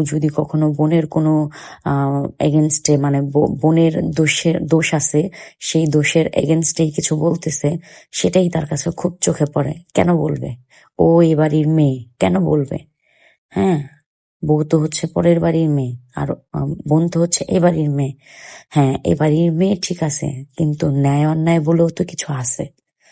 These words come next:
ঠিক না? ন্যায় অন্যায় বলে তো কিছু আছে। সেই ন্যায় অন্যায়, ভেদাভেদ, এগুলো তো শিখতে হবে, এগুলো তো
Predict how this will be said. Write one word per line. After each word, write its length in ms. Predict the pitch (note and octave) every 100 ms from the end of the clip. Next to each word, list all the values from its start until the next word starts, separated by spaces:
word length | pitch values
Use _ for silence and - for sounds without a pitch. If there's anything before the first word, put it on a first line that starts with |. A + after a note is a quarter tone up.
| _ _ _
ঠিক 160 | - -
না? 120 | G3 F#3 C#3+ E3+
ন্যায় 280 | D#3 D#3 D#3+
অন্যায় 320 | D#3+ F3 F3+
বলে 220 | F3 F3+
তো 100 | F3+
কিছু 240 | G#3 A3 -
আছে। 320 | F#3+ F#3 - E3 B2 - _ _ _ -
সেই 200 | - -
ন্যায় 300 | D3+ D3+ D3+ D3+
অন্যায়, 380 | D#3 D#3 D#3 D3+
ভেদাভেদ, 580 | C#3+ D3 D#3 D3+ D3+ D3+ - - _
এগুলো 240 | - E3 F3
তো 100 | G3
শিখতে 360 | - A#3+ - G3
হবে, 300 | E3 C#3+ C#3+ B2 _ _ _ _
এগুলো 240 | - E3 F3
তো 140 | F3